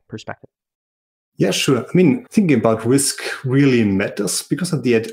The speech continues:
Speaker 2: end of the day, uh, when you're thinking about your A I project, it's really an investment project. You're taking an investment. You're ultimately, yeah, either hiring smart data scientists to build models for you, acquiring data,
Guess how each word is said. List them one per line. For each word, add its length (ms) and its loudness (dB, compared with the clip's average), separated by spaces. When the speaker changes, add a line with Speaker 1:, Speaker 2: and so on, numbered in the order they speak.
Speaker 2:
end 300 -2
of 160 -8
the 80 0
day, 520 0
uh, 80 0
when 160 2
you're 180 2
thinking 400 -2
about 180 -2
your 160 0
A 160 -4
I 180 -2
project, 640 -6
it's 200 -10
really 140 4
an 160 2
investment 560 -4
project. 520 -10
You're 220 -6
taking 340 -8
an 120 -8
investment. 680 -2
You're 180 0
ultimately, 800 0
yeah, 200 -8
either 320 -2
hiring 760 0
smart 500 -2
data 240 -2
scientists 680 -6
to 100 -6
build 320 2
models 360 -2
for 140 -4
you, 260 2
acquiring 560 0
data, 680 0